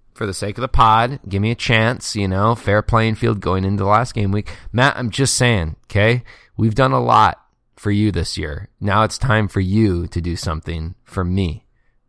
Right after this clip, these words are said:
okay? You come to me on the day of my daughter's wedding, you ask me for a favor,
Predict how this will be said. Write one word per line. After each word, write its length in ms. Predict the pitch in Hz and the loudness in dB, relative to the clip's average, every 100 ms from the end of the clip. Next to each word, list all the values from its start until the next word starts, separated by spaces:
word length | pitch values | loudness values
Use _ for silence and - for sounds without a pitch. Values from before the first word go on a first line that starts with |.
| _ | _
okay? 360 | 80 85 110 113 _ _ _ _ - _ _ | -6 -2 -2 -4 _ _ _ _ -20 _ _
You 60 | - | -8
come 260 | - 165 | -4 -4
to 80 | 170 | -4
me 180 | 156 151 | -6 -6
on 180 | 147 147 | -6 -8
the 60 | |
day 220 | 143 156 151 | -6 -2 -2
of 80 | |
my 120 | 143 131 | -2 -4
daughter's 420 | 151 143 135 120 | -4 -4 -6 -4
wedding, 320 | 147 139 127 | -4 -2 -2
you 100 | 113 | -4
ask 260 | 143 135 143 | -4 -6 -8
me 80 | |
for 320 | 135 - 135 131 | -12 -8 -6 -6
a 60 | |
favor, 640 | - - 160 147 - - | -8 -4 -2 -2 -6 -14